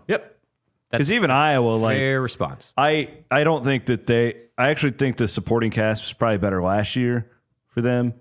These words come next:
Speaker 2: But I, I just, they're still veteran for the most part.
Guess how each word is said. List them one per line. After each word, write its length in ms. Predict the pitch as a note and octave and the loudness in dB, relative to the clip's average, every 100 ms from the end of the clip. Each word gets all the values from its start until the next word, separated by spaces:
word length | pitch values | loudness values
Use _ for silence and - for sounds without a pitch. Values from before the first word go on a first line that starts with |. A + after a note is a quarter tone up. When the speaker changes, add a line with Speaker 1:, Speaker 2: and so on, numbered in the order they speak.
| _ _ _ _ _ _ _ _ _ | _ _ _ _ _ _ _ _ _
Speaker 2:
But 140 | - B2+ | 0 2
I, 180 | B2 A#2 | 2 0
I 100 | A#2+ | 0
just, 480 | A2 B2 A#2 - - | 0 0 0 -4 -2
they're 120 | C3 | -2
still 260 | A#2 E3+ D#3+ | 0 0 0
veteran 640 | G2+ A2 A#2 - G#2 F#2 | 2 0 0 0 0 0
for 220 | - B2+ | 0 -2
the 100 | A2 | 0
most 280 | F#2 F2+ - | 0 0 -2
part. 320 | - G#1+ - | -6 -6 -8